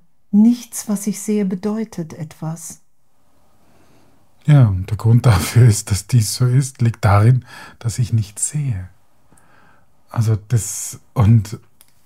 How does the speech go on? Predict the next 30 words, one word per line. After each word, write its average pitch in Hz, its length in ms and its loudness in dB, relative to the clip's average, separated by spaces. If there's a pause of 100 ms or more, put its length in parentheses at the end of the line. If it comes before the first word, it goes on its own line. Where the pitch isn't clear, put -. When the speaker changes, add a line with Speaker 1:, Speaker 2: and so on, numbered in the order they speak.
(220)
Speaker 2:
und 127 200 0
darum 120 280 4
bedeutet's 123 540 0
auch 107 180 -10
nichts. 101 420 -12 (560)
Weil, 117 560 0 (180)
und - 200 0
das 135 120 6
ist 143 280 2
wieder 147 400 4
der 147 180 -2
Anfang 156 680 4
des, - 220 -2
des - 200 -2
ganzen 151 340 2
Kurses. 139 500 -2 (560)
Nichts 156 340 2
Unwirkliches 135 680 0
existiert. 135 720 -6 (460)
Nur 139 340 6
wir 151 200 4
haben 147 160 2
das 127 140 0
Gefühl, 147 380 0
dass 127 180 2
wir 127 80 2
mit 131 140 2
unseres 117 380 0
Körpers 139 420 0
Augen 135 560 -2